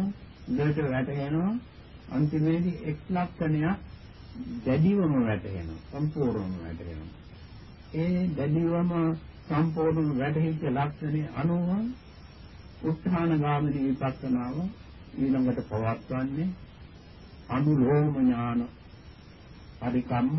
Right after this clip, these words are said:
අනු-, අනුලෝම කියන මෙන්න මේ අවස්ථාවලට පැමිණෙන්නේ ඒ උත්ථාන ගාමිනී විපස්සනාව. ඒ කියන්නේ උත්ථානී කියන්නේ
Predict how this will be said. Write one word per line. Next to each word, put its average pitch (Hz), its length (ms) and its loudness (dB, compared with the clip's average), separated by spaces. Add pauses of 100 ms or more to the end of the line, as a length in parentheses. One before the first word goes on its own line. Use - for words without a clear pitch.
අනු-, 254 300 2
අනුලෝම 127 640 4 (840)
කියන 139 320 0
මෙන්න 131 320 2
මේ 131 300 0
අවස්ථාවලට 123 880 -2
පැමිණෙන්නේ 190 640 0 (580)
ඒ 131 260 -2 (1700)
උත්ථාන 139 640 2
ගාමිනී 120 640 4
විපස්සනාව. 107 960 -2 (920)
ඒ 107 180 -4
කියන්නේ 131 540 0 (520)
උත්ථානී 143 800 2
කියන්නේ 156 520 -2